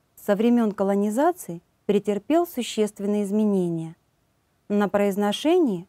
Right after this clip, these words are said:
сказалось влияние иных языковых культур, ввезенных на остров.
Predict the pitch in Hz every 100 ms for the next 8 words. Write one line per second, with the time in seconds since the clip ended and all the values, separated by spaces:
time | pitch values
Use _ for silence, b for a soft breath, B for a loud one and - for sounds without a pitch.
0 | - - 214 208 208 202 196 202 208 254
1 | 302 262 180 - _ _ 220 214 214 311
2 | 285 233 214 220 208 214 - 202 190 277
3 | 311 214 185 190 190 190 202 196 196 190
4 | - - 170